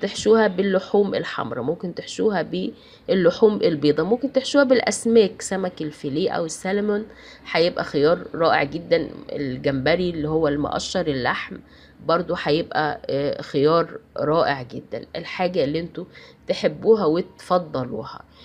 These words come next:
والأساس عندي زي ما اتفقنا بيبقى فيه عندي العجينة البيتزا مع الصلصة مع الجبنة اللي هتدوب معايا في النهاية وهتديني الشكل الجميل اللي بنشوفه مع بعض ده.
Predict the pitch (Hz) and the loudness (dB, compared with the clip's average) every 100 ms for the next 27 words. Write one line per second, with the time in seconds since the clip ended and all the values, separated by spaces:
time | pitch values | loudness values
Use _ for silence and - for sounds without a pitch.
0 | - - - 233 254 - - 185 160 190 | -20 -12 2 4 6 4 0 0 0 -2
1 | - 220 185 175 208 185 190 202 180 151 | 0 2 4 2 0 -2 0 -2 -2 -6
2 | - - - 370 403 - - _ _ - | -8 -2 -2 -2 -8 -12 -20 _ _ -6
3 | 180 - 180 185 165 143 143 139 - - | -4 -2 -4 0 2 2 -2 -6 -14 -12
4 | - 175 170 156 175 226 226 151 147 127 | -4 -2 0 0 2 2 2 -2 -4 -8
5 | - - - 175 220 294 269 233 - 320 | -10 -14 -6 0 4 4 2 0 0 0
6 | 359 - 330 262 269 285 254 - 180 185 | 0 -2 0 4 4 4 2 -2 2 4
7 | 208 190 196 - 185 180 170 170 147 151 | 6 4 -2 -2 -4 -4 -4 -4 -4 -2
8 | 220 190 156 156 190 170 - 170 147 160 | -2 -2 -2 0 2 0 -2 -6 -4 -2
9 | 170 170 - - - - - 180 160 139 | 0 0 -4 -14 -20 -6 -2 -2 -2 -4
10 | - 175 175 - - 170 165 - 117 147 | -4 -4 -4 -4 -4 -4 -4 -10 -6 -4
11 | 143 135 139 160 160 - - - - 151 | -2 -2 0 0 -2 -6 -20 -8 -2 0
12 | 139 139 147 - - 127 120 156 156 135 | 0 -2 -4 -10 -8 -6 -4 -4 -4 -4
13 | 120 120 135 123 - - - | -4 -2 -2 -2 -4 -18 -18